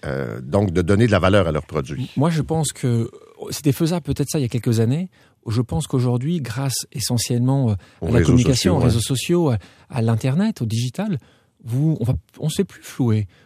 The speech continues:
Speaker 2: On pense que si une entreprise fait le bien, ça va être facile. C'est pas uniquement faire un chèque pour donner une, une, une, une somme à la fin de l'année. Je pense que nous savons très bien, et on le voit quand on parle avec les entreprises,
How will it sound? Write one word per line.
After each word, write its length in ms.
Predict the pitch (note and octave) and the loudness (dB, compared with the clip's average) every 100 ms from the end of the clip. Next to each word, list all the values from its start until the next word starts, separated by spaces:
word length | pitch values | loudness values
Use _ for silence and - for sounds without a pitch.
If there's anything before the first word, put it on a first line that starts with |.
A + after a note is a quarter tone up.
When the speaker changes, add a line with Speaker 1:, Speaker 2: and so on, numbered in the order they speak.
| _ | _
Speaker 2:
On 120 | - | -12
pense 280 | A2 F3+ G3 | -4 -2 -4
que 100 | - | -6
si 120 | C3+ | -4
une 80 | D#3 | -2
entreprise 400 | D3 C#3+ D#3 C#3 | -2 -4 -4 -4
fait 100 | B2 | -2
le 80 | A#2 | 0
bien, 380 | A#2 E3+ G3+ - | 0 0 -2 -4
ça 160 | - B2 | -8 -6
va 60 | |
être 80 | A#2+ | -4
facile. 240 | C3+ B2 A2 | -4 -4 -4
C'est 160 | C3+ | -4
pas 100 | F3+ | -2
uniquement 280 | E3 C3 D3+ | -4 -2 -4
faire 200 | - A#2+ | -2 -2
un 100 | G#2+ | -2
chèque 400 | F2+ D#3+ D#3+ - - - _ _ | -2 -4 -4 -8 -20 -20 _ _
pour 120 | - A2+ | -6 0
donner 360 | A#2+ B2+ B2 | 2 4 4
une, 140 | A2 G#2+ | 2 0
une, 280 | A#2 A2+ A2 - - | 0 0 -2 -8 -8
une, 120 | B2 - - | -6 -6 -4
une 120 | A#2+ | -2
somme 300 | - D3+ C3+ | 0 2 2
à 40 | |
la 100 | A#2 | 2
fin 100 | - | 0
de 60 | B2+ | 0
l'année. 200 | E3+ F3 | 0 0
Je 120 | A#2+ | -2
pense 240 | A#2 D3 | -4 -8
que 100 | - | -2
nous 80 | A#2+ | -4
savons 300 | G#2+ A2 A2 | -2 -4 -4
très 240 | F#2+ - B2+ | -6 -4 -2
bien, 180 | F#3 | -2
et 80 | - | 2
on 80 | A2+ | 2
le 60 | A#2+ | 2
voit 180 | A#3 - | -2 -2
quand 140 | A#2+ | -2
on 80 | A2 | 0
parle 200 | D#3+ D3+ | -2 -2
avec 120 | B2 | -4
les 140 | G#2+ | -4
entreprises, 420 | A2 C3 - D3 | -4 -4 -4 -4